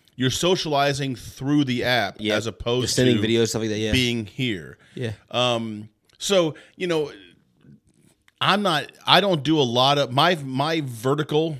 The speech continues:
Speaker 2: Mm-hmm.
Speaker 1: my vertical media
Speaker 2: Mm-hmm.
Speaker 1: is audio
Speaker 2: Okay.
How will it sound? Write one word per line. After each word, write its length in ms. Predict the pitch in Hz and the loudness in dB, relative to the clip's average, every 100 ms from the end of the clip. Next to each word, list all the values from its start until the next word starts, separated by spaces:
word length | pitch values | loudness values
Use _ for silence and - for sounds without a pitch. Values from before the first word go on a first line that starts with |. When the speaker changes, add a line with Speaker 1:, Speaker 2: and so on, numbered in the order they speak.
| - | -10
Speaker 2:
Mm-hmm. 280 | 113 127 156 | -4 -2 0
Speaker 1:
my 140 | 135 | -2
vertical 1040 | 135 107 127 139 139 135 135 131 131 123 117 107 | -4 -2 -2 -2 -4 -4 -2 -2 -6 -10 -12 -8
media 600 | 110 139 151 165 175 - | -2 -2 0 0 -2 -6
Speaker 2:
Mm-hmm. 300 | - 127 143 139 | -6 -4 -4 -4
Speaker 1:
is 160 | 104 107 - | -4 -4 0
audio 540 | 113 123 147 160 180 143 _ _ _ _ | 2 4 2 0 -2 -10 _ _ _ _
Speaker 2:
Okay. 320 | 110 101 107 | -12 -8 -10